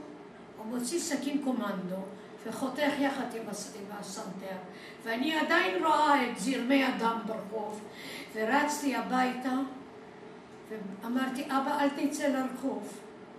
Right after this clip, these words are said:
תראו, בימים הראשונים של המלחמה, יכולתי להישבע שבית זה מקום מוגן. מה יכולתי לדעת? מה הם הכינו לנו?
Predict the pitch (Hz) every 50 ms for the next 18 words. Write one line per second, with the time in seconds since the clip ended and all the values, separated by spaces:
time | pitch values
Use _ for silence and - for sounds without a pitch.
0 | - - - - - - - - - - 214 233 240 262 277 - 208 202 196 196
1 | 185 196 208 226 233 240 226 220 208 - - 214 202 202 208 220 185 190 190 190
2 | 190 190 190 190 180 170 - - 175 185 214 247 277 269 226 220 214 - - -
3 | - - - - - 180 175 - - 247 247 240 - 247 233 220 220 196 - -
4 | 220 202 175 185 247 247 240 - 175 - - - 185 180 180 247 269 302 330 320
5 | - 240 247 240 226 220 214 - 254 254 247 254 269 277 302 302 285 254 220 196
6 | 185 190 - - - - - - - - - - - - - - - - - -
7 | - - - - 160 - - - - 220 220 233 233 233 226 220 - 196 185 180
8 | 180 - - - - 208 202 202 196 190 190 190 - 226 214 190 180 180 180 185
9 | 180 180